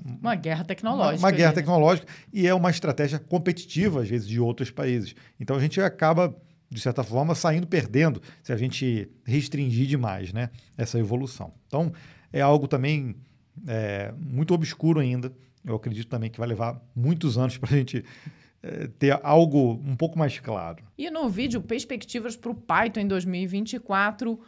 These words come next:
Speaker 1: o T H Leite falou assim: "Não sei desenvolver nadinha. Vocês me indicariam o Python pra iniciar?" Sim, Python é uma
Speaker 2: Sim.
Speaker 1: boa linguagem pra começar.
Speaker 2: Nós temos
Speaker 1: <laughs>
Speaker 2: vídeo no canal onde a gente fala de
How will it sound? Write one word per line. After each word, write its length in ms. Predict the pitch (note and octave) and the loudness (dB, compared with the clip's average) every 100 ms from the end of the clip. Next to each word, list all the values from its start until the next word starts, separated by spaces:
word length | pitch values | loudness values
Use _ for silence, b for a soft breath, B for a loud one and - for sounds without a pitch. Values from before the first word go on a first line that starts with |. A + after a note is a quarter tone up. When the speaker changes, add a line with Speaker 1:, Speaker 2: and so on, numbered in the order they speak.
| B B | B B
Speaker 1:
o 420 | A#3 G#3 E3 C#3+ D#3 _ _ - | -2 0 -2 -4 -10 _ _ -8
T 160 | D#4 | -4
H 300 | A#3+ F#3+ A3 | -2 0 0
Leite 540 | E3 F3 A#3+ C#4+ C4+ C#4+ B B | 0 -2 -2 -4 -8 -10 B B
falou 260 | G#3+ A3+ | 0 2
assim: 280 | A#3+ A#3+ F3+ | 0 0 -4
"Não 240 | E3+ G#3+ F#3+ | -2 -2 -2
sei 240 | - G3+ | -4 -4
desenvolver 600 | G3+ C4 A#3+ G3+ G#3 B3 | -2 -2 -2 0 0 0
nadinha. 680 | F#3+ G3 C#4 E3 F3 F#3 C#3+ B B F3+ | 0 0 0 -2 -2 -2 -4 B B -6
Vocês 320 | A#3 G4 E4+ | -4 -4 -6
me 80 | D#4 | -4
indicariam 640 | G#3+ A3+ G#3+ F3+ F#3+ F#3+ | -4 -2 -2 -2 -2 -2
o 60 | E3 | -6
Python 520 | - G3+ A3+ - E3 | 0 2 2 0 -4
pra 160 | F3+ | -4
iniciar?" 680 | F3+ E3 D#3+ - A3 A#3 - - _ _ _ _ | -2 -2 -4 0 0 0 -4 -20 _ _ _ _
Sim, 340 | - G4 D4 D4 - - | -6 -2 -4 -6 -14 -2
Python 300 | G#3+ F#3+ C4 | 0 0 2
é 60 | B3 | 2
uma 100 | B3+ | 4
Speaker 2:
Sim. 60 | |
Speaker 1:
boa 140 | A#3+ B3+ | 2 0
linguagem 360 | D#4+ C4+ B3 | 2 2 2
pra 100 | - C#4 | -2 -4
começar. 460 | D4 F#4 D#4+ B3 | -4 0 0 2
Speaker 2:
Nós 220 | B2 D#3+ | 0 2
temos 260 | A#3+ D#3 E3 | 4 6 6
Speaker 1:
<laughs> 20 | |
Speaker 2:
vídeo 280 | C3 F3 E3 | 6 4 4
no 100 | E3 | 4
canal 480 | D#3 B2 B2 D#3+ F3 b b B2 | 4 4 4 2 -4 b b -6
onde 100 | B2+ | -6
a 40 | |
gente 120 | B2+ | -4
fala 260 | C3 C3 C3 | 0 0 0
de 560 | G#2 A#2+ A2 G2+ F#2+ | -2 -4 -2 -4 -6